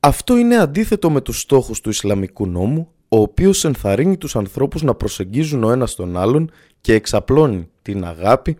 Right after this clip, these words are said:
τη φιλικότητα και τη στοργή μεταξύ τους. Έτσι, ολόκληρη η μουσουλμανική κοινότητα μπορεί να γίνει σαν έναν τοίχο,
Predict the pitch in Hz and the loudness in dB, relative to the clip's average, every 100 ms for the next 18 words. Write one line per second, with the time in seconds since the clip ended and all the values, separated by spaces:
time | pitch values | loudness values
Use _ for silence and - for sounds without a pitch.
0 | _ _ _ 117 - 107 87 _ 120 139 | _ _ _ -10 -6 -6 -6 _ -2 -2
1 | 139 127 107 - - 95 92 127 131 104 | -4 -6 -6 -12 -10 -8 -4 -2 -2 -4
2 | - 110 90 82 - _ _ _ _ _ | -4 -8 -8 -14 -16 _ _ _ _ _
3 | _ _ _ - 104 120 - 185 _ _ | _ _ _ 2 2 4 0 -4 _ _
4 | _ 92 92 117 147 147 147 131 123 117 | _ 0 2 0 -2 -2 -2 -2 -2 -2
5 | 107 104 127 107 98 113 131 160 156 _ | -2 -6 -8 -4 0 -2 0 0 -2 _
6 | _ - 95 98 127 110 113 143 123 110 | _ -4 0 0 2 0 0 -4 -2 0
7 | 117 143 113 - 160 143 - | 0 0 -4 -6 -8 -6 -10